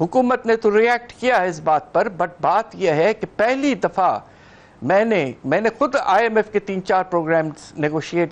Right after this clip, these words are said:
किए हैं, कभी ऐसे उन्होंने कभी जिक्र नहीं किया था। तो उन्हें खुद अंदाज़ा यह है कि ये जो पॉलिटिकल क-, इस वक्त कशमकश है और chaos is on the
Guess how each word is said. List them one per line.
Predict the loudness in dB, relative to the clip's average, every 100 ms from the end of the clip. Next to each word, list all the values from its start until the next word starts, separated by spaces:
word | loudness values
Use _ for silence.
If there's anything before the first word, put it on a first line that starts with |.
| -4
किए | -4
हैं, | -4 -4 -8 -12 -20 -20 -20 -20 -20 -8 -4
कभी | 0 2
ऐसे | 2 0 0 -2 -2
उन्होंने | -2 0 0
कभी | 0 -2 -2
जिक्र | -4 -4 -6
नहीं | -4 -4 -6 -6
किया | -4 -4
था। | -6 -12 -14 -20 -20 -20 -6
तो | 0
उन्हें | 2 4 2
खुद | 0 -2 -2 -2
अंदाज़ा | -4 -4 0 0 2 0
यह | 0 0 0
है | 2 2 2
कि | -2
ये | -4 0 0
जो | 2 -2
पॉलिटिकल | -2 -2 -2 -2 0 0
क-, | -2 -12 -12 -14 -8
इस | -6 -4
वक्त | -4 -4 -6
कशमकश | -6 -4 -6 -2 -4 -4 0
है | 2 4 4
और | 4 2 0 0
chaos | 4 4 0 -6 -4
is | -2
on | 2 2
the | 2 0